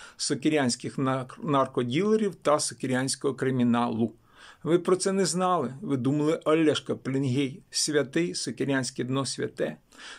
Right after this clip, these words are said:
Та ні, вас розводять. Олег Плінгей тримає вас за лохів, шановні сокирянці, жителі Дністровського району, всі, хто його читає.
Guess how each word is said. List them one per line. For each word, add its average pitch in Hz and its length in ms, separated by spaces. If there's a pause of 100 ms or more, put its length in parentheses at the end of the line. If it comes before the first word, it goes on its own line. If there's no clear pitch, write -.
(120)
Та 175 160
ні, 139 240 (260)
вас 175 340
розводять. 143 640 (420)
Олег 196 320
Плінгей 185 400
тримає 139 480
вас 117 420
за 143 420 (160)
лохів, 135 840
шановні 131 480
сокирянці, 143 680
жителі 117 340
Дністровського 120 640
району, 120 300
всі, 165 260
хто - 180
його 120 180
читає. - 480